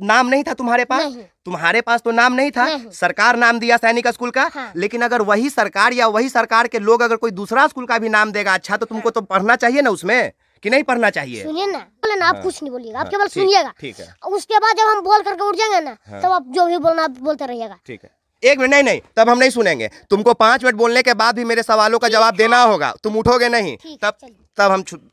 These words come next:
Speaker 2: हाँ।
Speaker 1: तुमसे पूछेंगे। हाँ,
Speaker 2: आप,
Speaker 1: बताओ।
Speaker 2: हम जियो बोले चाहे सियो बोले,
Speaker 1: हम
Speaker 2: उसमें
Speaker 1: नहीं, तुम
Speaker 2: उस-,
Speaker 1: लेकिन उसके
Speaker 2: उसमें
Speaker 1: बाद मेरे सवाल का जवाब दोगे ना?
Speaker 2: हाँ,
Speaker 1: हाँ, ठीक है,
Speaker 2: दूंगा।
Speaker 1: ठीक है।
Speaker 2: जियो साहब आए तो क्या बोले कि तुम्हारा एडमिशन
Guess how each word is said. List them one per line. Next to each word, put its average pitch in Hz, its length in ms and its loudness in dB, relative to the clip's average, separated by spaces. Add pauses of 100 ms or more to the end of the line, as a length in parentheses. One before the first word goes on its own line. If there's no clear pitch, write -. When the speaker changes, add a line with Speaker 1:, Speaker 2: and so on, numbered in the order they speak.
Speaker 2:
हाँ। - 140 -12
Speaker 1:
तुमसे 151 200 -8
पूछेंगे। 123 360 -14
हाँ, 110 200 2
Speaker 2:
आप, - 80 2
Speaker 1:
बताओ। 262 400 -12
Speaker 2:
हम 339 200 -6
जियो 359 220 -2
बोले 370 200 -2
चाहे 359 200 -4
सियो 359 180 -6
बोले, 349 140 2
Speaker 1:
हम 370 100 2
Speaker 2:
उसमें - 200 2
Speaker 1:
नहीं, - 100 2
तुम 247 200 -4
Speaker 2:
उस-, 254 80 -4
Speaker 1:
लेकिन 262 180 -2
उसके 240 120 0
Speaker 2:
उसमें 254 100 4
Speaker 1:
बाद 254 60 2
मेरे 254 140 -2
सवाल 247 200 0
का 240 60 -2
जवाब 240 200 0
दोगे 220 220 -2
ना? 175 120 0
Speaker 2:
हाँ, 359 100 4
Speaker 1:
हाँ, 415 180 6
ठीक 269 100 -8
है, - 60 -2
Speaker 2:
दूंगा। 392 440 0 (180)
Speaker 1:
ठीक 170 180 -10
है। 92 80 -18 (200)
Speaker 2:
जियो 359 260 -4
साहब 349 260 -4
आए 339 160 0
तो 339 120 -4
क्या 339 200 -2
बोले 349 320 2
कि 370 400 -2 (880)
तुम्हारा 349 520 4
एडमिशन 370 680 -2